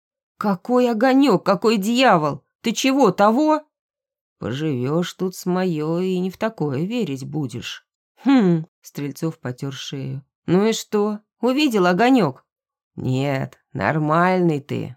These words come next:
человек, не демон». «Да уж, нормальный», усмехнулся Андрей.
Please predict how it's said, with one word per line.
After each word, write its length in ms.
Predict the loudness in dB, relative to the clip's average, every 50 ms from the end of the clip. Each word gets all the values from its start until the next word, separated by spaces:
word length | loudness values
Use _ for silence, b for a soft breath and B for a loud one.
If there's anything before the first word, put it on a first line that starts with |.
| _ _
человек, 920 | -20 -14 -12 -8 -6 -4 -4 -4 -6 -8 -10 -10 -10 -12 -14 _ _ _ _ _ _
не 200 | _ -4 -2 -2
демон». 540 | -2 -2 -2 -4 -2 -4 -4 -6 -6 -8 -8 _ _ _ _ _ _ _ _ _ _ _ _ _ _
«Да 460 | -2 -2 2 2 2 2 4 2 2
уж, 220 | 0 -2 -6 -10 _
нормальный», 960 | 0 0 2 2 2 0 0 0 0 0 0 0 0 0 -2 -2 -4 -6 -8 _ _ _ _ _ _ _
усмехнулся 720 | -10 -8 -6 -8 -8 -8 -8 -8 -8 -8 -10 -10 -12 -12 -10
Андрей. 440 | -10 -10 -10 -10 -10 -10 -12 _